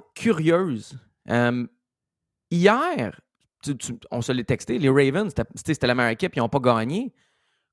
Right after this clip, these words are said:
Considères-tu que le coach des Lions est un winner, même s'il a perdu, parce qu'au moins, il ose prendre des risques, puis il ose faire à sa tête,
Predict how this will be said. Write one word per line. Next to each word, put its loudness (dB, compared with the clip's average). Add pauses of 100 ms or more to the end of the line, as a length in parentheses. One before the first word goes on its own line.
Considères-tu 0
que -2
le 4
coach 0
des -2
Lions 2
est 0
un 4
winner, 4
même 0
s'il -2
a 2
perdu, -2
parce -2
qu'au 2
moins, -2
il 2
ose 2
prendre 0
des 2
risques, -2
puis -4
il 6
ose 0
faire 0 (140)
à 0
sa 0
tête, -2